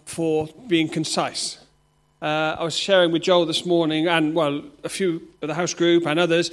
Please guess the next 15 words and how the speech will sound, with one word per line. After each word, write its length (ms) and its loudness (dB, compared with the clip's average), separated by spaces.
that 100 0
I 60 4
really 320 4
didn't 240 -2
know 160 4
what 320 2
God 260 0
was 220 -4
gonna, 420 -2
um, 300 -4
give 180 0
me 160 -4
for 200 -12
this 260 -8
morning. 480 -4